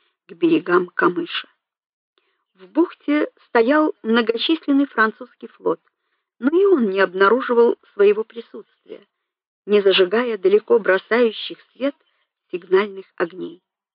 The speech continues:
Всё кругом было во мраке. В это время путник увидел слева от дороги низенький бревенчатый домик, окружённый выкрашенным в чёрное забором.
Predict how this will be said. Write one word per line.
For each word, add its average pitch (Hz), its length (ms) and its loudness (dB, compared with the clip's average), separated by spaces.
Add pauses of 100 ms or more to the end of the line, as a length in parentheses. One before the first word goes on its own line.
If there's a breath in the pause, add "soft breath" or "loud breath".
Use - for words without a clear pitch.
(640)
Всё - 380 -6
кругом 254 680 -4 (420)
было 202 560 0 (140)
во 180 180 0
мраке. 170 440 -10 (1300)
В 180 100 -6
это 202 220 -2
время 240 340 -10 (480)
путник 302 560 -2 (140)
увидел 262 420 2 (140)
слева 240 320 -2
от 180 260 -4
дороги 196 520 -2 (380)
низенький 320 640 2
бревенчатый 277 760 0
домик, 240 500 -2 (420)
окружённый 311 840 2 (180)
выкрашенным 285 800 0
в - 120 -10
чёрное 226 600 0
забором. 180 540 -8